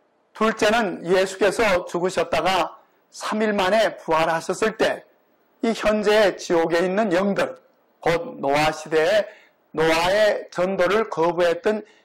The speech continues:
영들에게까지 예수가 참 그리스도요 주님이심이 알려지게 되었다는 것입니다. 이러한 성경절을 가지고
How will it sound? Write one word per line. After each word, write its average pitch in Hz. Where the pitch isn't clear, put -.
영들에게까지 156
예수가 160
참 170
그리스도요 175
주님이심이 202
알려지게 151
되었다는 214
것입니다. 269
이러한 240
성경절을 202
가지고 170